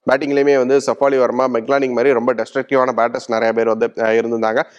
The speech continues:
But அப்படி இருக்கிற ஒரு டீம்னால அந்த ஃபைனல்ஸ்ல வந்து ஒரு மிகப்பெரிய ஸ்கோரை வந்து டார்கெட்டா வந்து செட் பண்ண முடியல. ரொம்பவே குறைவான ஸ்கோரை தான் செட் பண்ணியிருந்தாங்க.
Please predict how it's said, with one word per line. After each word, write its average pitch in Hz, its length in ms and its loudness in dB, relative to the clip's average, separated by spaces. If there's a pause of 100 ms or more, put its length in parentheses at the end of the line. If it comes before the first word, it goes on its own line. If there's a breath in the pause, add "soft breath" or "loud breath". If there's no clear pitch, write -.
(100)
But - 140 0
அப்படி 196 220 0
இருக்கிற 190 300 0
ஒரு 160 200 0
டீம்னால 160 460 2
அந்த 139 180 -2
ஃபைனல்ஸ்ல 135 460 0
வந்து 131 340 2
ஒரு 113 160 2
மிகப்பெரிய 127 440 -2
ஸ்கோரை 151 340 2
வந்து 123 300 0
டார்கெட்டா 120 440 0
வந்து 113 260 -2
செட் 110 220 -4
பண்ண 123 200 -2
முடியல. 117 360 -2 (140)
ரொம்பவே 120 340 2
குறைவான 131 400 0
ஸ்கோரை 117 220 0
தான் 120 160 0
செட் 117 140 -6
பண்ணியிருந்தாங்க. 120 360 -2